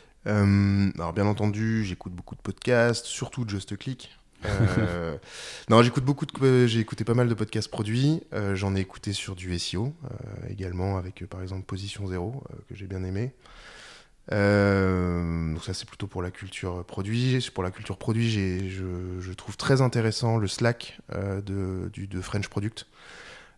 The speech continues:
euh, qui est hyper enrichissant, qui permet d'avoir accès à des ressources, accès à des gens qui se posent des problèmes. Euh, moi, j'ai pu, euh, par exemple, euh,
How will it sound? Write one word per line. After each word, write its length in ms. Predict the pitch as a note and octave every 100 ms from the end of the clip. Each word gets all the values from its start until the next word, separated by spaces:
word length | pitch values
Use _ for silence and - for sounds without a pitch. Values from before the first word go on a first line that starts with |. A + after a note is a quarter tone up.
| _ E2+
euh, 360 | F2+ F#2 F#2 F#2
qui 140 | F#2
est 20 |
hyper 300 | G2 G#2+ B2+
enrichissant, 800 | A#2+ A2+ - - B2 A#2+ C3 C3+
qui 180 | C3 -
permet 320 | G#2+ G2+ G#2
d'avoir 380 | G2+ F#2+ G2+ G2+
accès 260 | G2 - G#2
à 80 |
des 80 | F#2+
ressources, 720 | F#2 G#2 - C3+ C3+ - - -
accès 640 | G2 - - G#2 G2 G2 -
à 240 | F#2+ F#2+
des 160 | F#2+ F#2
gens 240 | G2 A2
qui 240 | A2 -
se 140 | - F2
posent 220 | - A2+
des 100 | A2+
problèmes. 480 | - A2+ B2 C#3+ C#3+ - - - - - _ - F2
Euh, 180 | F#2
moi, 160 | F#2+ A2
j'ai 160 | G#2 G2+
pu, 300 | - A#2 A#2
euh, 440 | G#2 G2 F#2+ F#2
par 220 | F#2+ F#2+
exemple, 440 | G2 F#2+ G#2 G#2 G#2
euh, 280 | G2 F#2+